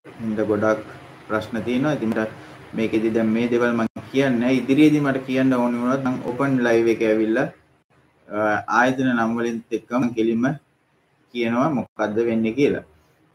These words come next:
ඉතින් ඒගොල්ලෝ පරිස්සමෙන් හිටියොත් හොඳයි. ආ,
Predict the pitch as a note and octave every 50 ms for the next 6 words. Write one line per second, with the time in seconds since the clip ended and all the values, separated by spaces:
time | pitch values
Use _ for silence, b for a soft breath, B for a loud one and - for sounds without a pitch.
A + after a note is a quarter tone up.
0 | _ _ - G#2+ G2+ - A#2 A#2+ A2+ - - A#2+ A#2+ A2+ C3 C3+ C#3 B2 - -
1 | - A#2+ A#2 A#2+ A#2 - - C3 B2+ C3 C3 C3 B2+ A#2+ A#2 G#2+ A#2+ B2 A#2+ A#2+
2 | - - - _ - A#2 A#2+ C3+ D3+ D#3 E3 E3+ _ - E3+ F#3 F3+ F#3 F3+ F3
3 | E3 D#3 D3+ D3 C#3+ C#3+ C#3+ -